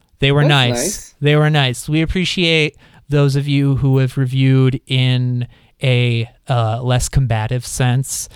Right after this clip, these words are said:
Speaker 1: and we appreciate all of you, especially those who have stuck around for so long. We've been doing this now for hundred some episodes. That's a lot of weeks,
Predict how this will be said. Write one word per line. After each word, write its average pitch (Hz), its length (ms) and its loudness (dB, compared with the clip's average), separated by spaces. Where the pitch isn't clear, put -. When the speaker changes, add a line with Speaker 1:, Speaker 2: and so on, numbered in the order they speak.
Speaker 1:
and 123 580 0
we 127 360 0
appreciate 131 840 -2
all 143 260 2
of 139 100 0
you, 139 140 0
especially 135 460 -2
those 123 300 -2
who 127 100 -4
have 117 180 -4
stuck - 500 -6
around 120 540 -2
for 117 600 -2
so 135 320 0
long. 123 340 0
We've 123 160 0
been 131 180 0
doing 127 280 0
this 123 340 -4
now 127 280 0
for 117 580 -2
hundred 170 520 0
some 151 320 -2
episodes. 147 640 -4
That's 131 240 -4
a 139 40 -2
lot 127 180 -2
of 113 160 -10
weeks, - 640 -6